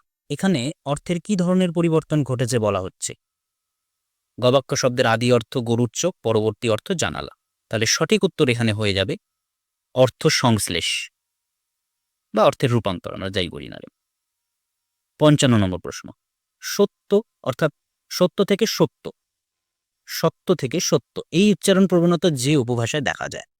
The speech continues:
সঠিক উত্তর রাঢ়ী উপভাষায়। ছাপ্পান্ন নম্বর প্রশ্ন, প্রতাপ ও শৈবলিনীর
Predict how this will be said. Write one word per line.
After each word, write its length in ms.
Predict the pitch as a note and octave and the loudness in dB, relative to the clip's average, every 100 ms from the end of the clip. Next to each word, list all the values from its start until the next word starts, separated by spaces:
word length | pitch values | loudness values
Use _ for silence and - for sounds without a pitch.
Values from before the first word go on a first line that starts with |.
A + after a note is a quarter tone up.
| _ _ _ _ _ _ _ _ _ _ _ _ _ _ _ _ _ _ _ _ _ _ _ _ _ _ _ _ _ _ _ _ _ _ _ _ _ _ _ _ _ _ | _ _ _ _ _ _ _ _ _ _ _ _ _ _ _ _ _ _ _ _ _ _ _ _ _ _ _ _ _ _ _ _ _ _ _ _ _ _ _ _ _ _
সঠিক 360 | - C#3 E3 C#3+ | -8 -4 -2 -2
উত্তর 260 | B2 D#3 - _ _ _ _ | 0 0 0 _ _ _ _
রাঢ়ী 380 | A2+ A#2+ C3 C3+ | -2 0 2 0
উপভাষায়। 560 | A#2 G2+ - F2 - - _ _ _ _ _ _ _ _ _ _ _ _ _ _ | -2 -4 -8 -16 -18 -20 _ _ _ _ _ _ _ _ _ _ _ _ _ _
ছাপ্পান্ন 480 | - C#3+ - D#3 C3+ | -8 -8 -4 0 0
নম্বর 240 | A2 F#2 - | 0 -4 -8
প্রশ্ন, 340 | D2+ - A#2+ - _ _ _ _ - | -14 -14 -16 -20 _ _ _ _ -2
প্রতাপ 360 | F3 F3+ G#3+ - | 0 4 4 2
ও 100 | E3 | -4
শৈবলিনীর 640 | - D#3+ E3+ F3+ F3+ F3+ | 0 2 4 6 6 6